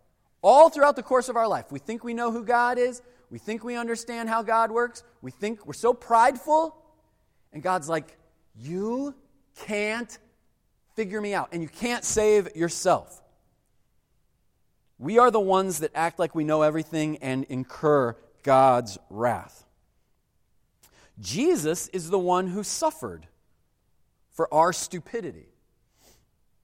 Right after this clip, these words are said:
Jesus was the only one who could stand between us and punishment. Job is a beautiful foreshadowing of Jesus, a righteous man who suffered unjustly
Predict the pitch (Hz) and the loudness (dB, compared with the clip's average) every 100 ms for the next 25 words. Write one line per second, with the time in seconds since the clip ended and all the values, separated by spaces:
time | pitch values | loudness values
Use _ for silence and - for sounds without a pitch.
0 | _ _ _ _ _ _ 131 208 254 294 | _ _ _ _ _ _ -8 -6 -4 -4
1 | - 226 180 220 - 196 240 262 233 220 | -2 -4 -4 -4 2 4 4 0 0 2
2 | 202 147 160 170 139 - 185 147 123 - | 2 0 -2 -6 -6 -2 -2 -2 -4 -10
3 | - 156 135 - 165 123 - - _ _ | -10 -8 -6 2 2 2 -4 -12 _ _
4 | _ _ 123 127 - 180 127 95 82 _ | _ _ -12 -10 -4 -4 -4 -10 -20 _
5 | _ _ _ _ _ _ _ _ _ _ | _ _ _ _ _ _ _ _ _ _
6 | _ - 113 208 262 311 262 226 175 165 | _ -14 2 8 8 8 2 -2 -2 -2
7 | 240 269 277 277 226 247 233 226 196 214 | 0 2 0 -2 -2 -2 -2 -2 -2 -2
8 | 226 220 180 151 269 294 87 - - _ | -4 -10 -12 -12 -10 -10 -12 -20 -20 _
9 | _ _ _ _ _ _ _ _ _ - | _ _ _ _ _ _ _ _ _ -2
10 | 147 135 170 208 254 - 135 101 113 - | 0 4 4 4 -4 -6 -6 -8 -12 -18
11 | _ _ _ _ _ _ _ _ _ _ | _ _ _ _ _ _ _ _ _ _
12 | _ _ _ _ 143 - - 180 233 233 | _ _ _ _ -16 -6 -2 -2 -2 0
13 | 233 196 143 - 107 107 | 0 2 -2 -2 -10 -12